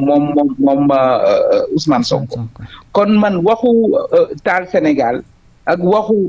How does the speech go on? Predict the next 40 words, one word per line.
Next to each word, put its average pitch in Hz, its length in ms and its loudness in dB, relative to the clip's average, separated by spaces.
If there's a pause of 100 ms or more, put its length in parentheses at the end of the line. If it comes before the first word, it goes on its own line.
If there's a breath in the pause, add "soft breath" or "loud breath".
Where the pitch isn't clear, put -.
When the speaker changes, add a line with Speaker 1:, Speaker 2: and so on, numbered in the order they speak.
Speaker 1:
dugal 208 300 -2
Sénégal 160 520 0
ci - 100 -8
guuta, 139 360 -2 (520)
wax 156 200 -2
dëgg 202 320 0
yàlla 175 360 2
tey 185 360 -2
jii 170 220 0
ak - 220 -4
fi 226 120 0
ñu 240 120 2 (100)
toll 196 220 0 (140)
ba - 200 0
àddina 202 340 2
bi 165 220 -6
yëpp, 226 120 -2 (460)
euh, 180 200 2
euh, 180 140 2
di, 160 240 0
di, 165 220 -2
di 190 160 0
ñu, 220 140 2 (160)
di 208 120 0
ñu, 214 180 0
di 196 140 2
ñu 214 120 4
sargal, 175 460 -2 (720)
du 165 240 0
jamono 214 380 0
juñ 156 240 -4
koy 147 180 0
waxee. - 360 -6
Speaker 2:
Mhm. 165 240 -6
Speaker 1:
Maanaam 226 380 2
il 202 100 -10
faut 233 160 0
que - 80 -6
ñun 208 240 2
tamit 185 260 0